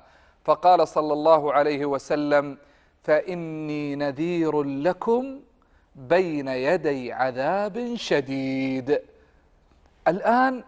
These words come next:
النبي عليه الصلاة والسلام يستشهد بمعرفتهم بصدقه وأنه صادق معهم على دعوته إلى الله،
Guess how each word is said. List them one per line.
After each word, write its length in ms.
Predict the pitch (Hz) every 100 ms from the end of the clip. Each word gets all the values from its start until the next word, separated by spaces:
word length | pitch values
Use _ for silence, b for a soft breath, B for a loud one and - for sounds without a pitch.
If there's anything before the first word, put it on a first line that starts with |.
| 190
النبي 380 | 196 208 269
عليه 200 | 220 240
الصلاة 360 | 226 - 240 233 220
والسلام 640 | 214 - 170 156 175 196 - b b b
يستشهد 880 | 175 214 - - 294 - 202 180 139 - _ b b -
بمعرفتهم 1080 | 147 220 226 214 233 294 285 269 214 240 214
بصدقه 720 | 220 - 302 214 - 302 277 - b b b
وأنه 560 | 175 214 247 240 208 220
صادق 580 | - 262 294 269 247 247
معهم 800 | 220 233 262 262 226 294 320 233 b b -
على 240 | 180 202 196
دعوته 540 | 196 202 214 214 185
إلى 260 | 190 175 165
الله، 360 | 165 165 143